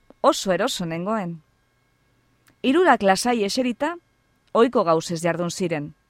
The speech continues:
eta nik gustora erantzuten nien. Baina, denbora puska baten ondoren, zurbiltzen ari nintzela konturatu nintzen.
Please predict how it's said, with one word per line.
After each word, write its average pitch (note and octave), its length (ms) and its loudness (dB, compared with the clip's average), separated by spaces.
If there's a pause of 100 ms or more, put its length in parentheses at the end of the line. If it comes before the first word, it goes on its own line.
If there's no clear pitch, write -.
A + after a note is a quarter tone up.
(480)
eta E3+ 200 -2
nik G3+ 180 -4
gustora A3 480 -2
erantzuten D#3+ 480 -4
nien. F3+ 300 -4 (3750)
Baina, G#3+ 420 -2 (1400)
denbora B3+ 340 6 (240)
puska A#3+ 320 -2
baten A3+ 280 -2
ondoren, G3+ 480 -2 (920)
zurbiltzen A3 580 2
ari G3+ 180 0
nintzela F3+ 420 -2
konturatu E3 500 -6
nintzen. D3+ 460 -6